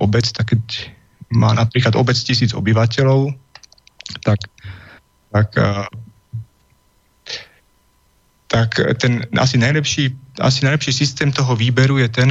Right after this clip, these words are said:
že, že sa tá obec rozdelí podľa toho, ko-, ko-, koľko má mať zástupcov v tom, v tom obecnom zastupiteľstve, povedzme, že päť, takže vlastne každých, každých d-,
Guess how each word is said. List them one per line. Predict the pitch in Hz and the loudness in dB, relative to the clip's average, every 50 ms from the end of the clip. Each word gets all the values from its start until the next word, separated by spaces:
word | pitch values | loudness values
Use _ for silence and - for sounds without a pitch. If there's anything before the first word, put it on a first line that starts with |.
| 135 | 4
že, | 123 127 127 127 127 127 123 - - - - - - - - - 151 135 | 4 4 2 4 2 0 -2 -4 -8 -20 -20 -20 -20 -20 -16 -12 -12 -8
že | 117 - 127 | -4 -2 0
sa | - - 135 | 2 2 2
tá | - 127 | 4 4
obec | 131 131 135 123 123 | 4 4 4 2 2
rozdelí | 135 135 127 127 139 139 135 139 139 131 131 - | 2 2 2 2 2 2 2 2 2 0 0 0
podľa | - 131 131 127 | 2 2 2 4
toho, | 127 - 123 117 - | 2 2 0 0 0
ko-, | - 135 131 | -2 -2 -2
ko-, | - - 135 123 | 0 0 0 0
koľko | 110 - 131 131 - - 127 | 0 0 0 0 2 4 4
má | 127 127 | 4 4
mať | 131 127 113 107 - - | 4 2 2 0 0 0
zástupcov | 107 104 - - 127 113 - - 131 127 127 | 0 0 2 0 0 0 2 0 0 0 0
v | - - - | -4 -8 -4
tom, | - 120 107 107 113 | 0 0 2 2 2
v | 120 123 - - - | 0 -2 -6 -4 0
tom | 120 113 107 104 - | 2 4 4 4 2
obecnom | - 123 127 - - 120 | 2 2 2 2 2 2
zastupiteľstve, | 110 - - - - 135 127 - 135 127 - 135 131 127 127 - 143 123 | 0 0 -2 -2 -2 -2 -2 -2 -2 -2 0 2 2 0 0 -2 -4 -2
povedzme, | - 123 123 120 120 120 | 0 2 2 2 2 0
že | 113 113 98 | 0 0 -2
päť, | - - 123 139 147 - - - | -2 0 0 0 0 -2 -4 -4
takže | - 117 113 113 113 123 117 | -2 0 0 2 2 2 2
vlastne | 123 120 127 - 127 120 117 113 117 - - - - - - - | 0 0 0 0 0 0 0 0 -4 -8 -16 -20 -20 -20 -10 -4
každých, | - 127 131 131 - - 120 113 113 - - _ _ _ _ - - - - - - _ | -4 -2 -2 -2 -2 -4 -4 -2 -4 -6 -10 _ _ _ _ -20 -18 -16 -14 -16 -14 _
každých | - - 120 120 113 120 123 117 110 110 110 | -4 -2 -2 -2 -2 -2 -2 0 0 0 0
d-, | 107 110 - | -2 -2 -4